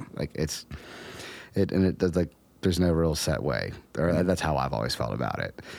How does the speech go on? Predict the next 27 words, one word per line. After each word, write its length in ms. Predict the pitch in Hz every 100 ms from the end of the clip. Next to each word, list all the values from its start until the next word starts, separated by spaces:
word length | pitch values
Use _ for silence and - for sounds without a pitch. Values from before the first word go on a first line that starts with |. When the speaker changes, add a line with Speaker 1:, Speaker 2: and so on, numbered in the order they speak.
| - -
Speaker 1:
So 220 | - 92
just 180 | 87 92
to 60 | 90
be 120 | 92
the 80 | 87
best 260 | 87 82 -
self 640 | 87 69 - - - -
I 140 | - 78
can 140 | 76
be, 200 | 65 62
I 60 | 71
think 300 | - 55 - -
just 380 | - 82 - - - _ _ -
that 160 | 80
sports, 360 | - 87 80 -
that 180 | 87 82
sports 280 | - 71 -
taught 200 | 78 -
me 100 | 55
that, 320 | 64 50 50 - _ _ -
that 260 | 78 -
I've, 240 | 73 73 -
I 80 | 76
can 120 | 76
apply 440 | 73 - 62 50 57 -
to, 100 | 78
into 340 | 78 82 76